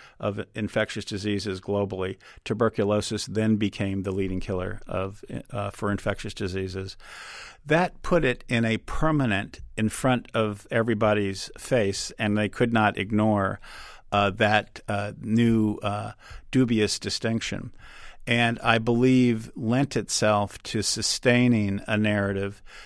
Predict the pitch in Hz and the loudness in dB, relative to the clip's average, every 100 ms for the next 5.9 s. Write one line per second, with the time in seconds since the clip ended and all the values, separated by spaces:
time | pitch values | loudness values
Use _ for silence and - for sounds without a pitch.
0 | - - 107 104 107 104 104 - - - | -14 -4 -2 0 -2 -2 -2 -4 -12 -10
1 | - 98 110 101 - 110 - 123 113 104 | -8 -2 2 2 2 -2 2 4 4 4
2 | 110 135 151 147 139 131 120 127 120 120 | 6 8 8 4 2 0 0 0 0 0
3 | 104 120 120 123 - 110 107 - - - | 0 4 4 4 2 2 0 -4 -14 -14
4 | - 107 107 113 113 113 104 101 - - | -2 2 4 6 8 6 4 2 -4 2
5 | 110 107 101 - - 110 104 95 - | 4 4 2 0 0 0 0 -2 -6